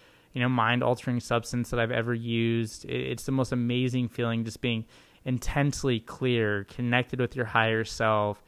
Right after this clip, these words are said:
being your higher self, where there's no gap between you and your higher self. You are, you're embodying your highest expression of yourself with high vibrational frequency of love and compassion and kindness and unity,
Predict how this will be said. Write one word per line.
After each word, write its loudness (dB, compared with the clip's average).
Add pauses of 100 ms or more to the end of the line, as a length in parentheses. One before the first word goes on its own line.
(480)
being 4
your 4
higher 2
self, 0
where -2
there's 0
no 4
gap 0
between -4
you -2
and -2
your -4
higher 0
self. -4
You -4
are, 4
you're 0
embodying 2
your -4
highest 0
expression -2
of -4
yourself -2
with -2 (320)
high 4
vibrational 2
frequency -2
of -4
love 2
and -4
compassion 0
and -4
kindness 0
and -4
unity, 0